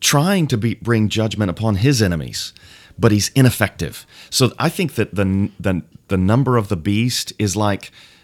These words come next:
it's like this false imitation, this fake, cheap imitation of God's sealing of his saints. And then the beast, he tries to bring wrath upon the servants of God, but he can't keep them dead. God is gonna raise them from the dead.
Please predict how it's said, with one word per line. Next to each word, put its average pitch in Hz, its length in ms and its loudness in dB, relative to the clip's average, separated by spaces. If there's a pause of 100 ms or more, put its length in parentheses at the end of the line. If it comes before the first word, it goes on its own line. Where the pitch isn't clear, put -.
(400)
it's - 180 -6
like 104 220 -4
this - 440 -4 (400)
false - 640 -2
imitation, 110 680 0
this 87 140 -2
fake, - 500 -6 (120)
cheap - 380 -2
imitation 101 720 -2
of 87 160 -6
God's 92 260 -4
sealing 98 520 -2
of 87 120 -6
his 90 160 -4
saints. 80 640 -4 (440)
And 110 180 2
then 120 320 2 (340)
the 110 140 0
beast, 131 520 0
he 117 140 -4
tries 135 480 0
to 117 100 -2
bring 101 360 0
wrath 113 360 0
upon 107 260 -2
the 95 60 -2
servants 98 360 -4
of 85 120 -6
God, 101 320 -4
but 90 120 -6
he 87 60 -6
can't 98 280 -6
keep - 200 -8
them 80 160 -6
dead. 73 360 -10 (320)
God 107 240 0
is 104 120 -4
gonna 95 200 -6
raise 95 320 -4
them 92 160 -6
from 90 200 -8
the 82 100 -8
dead. 80 400 -8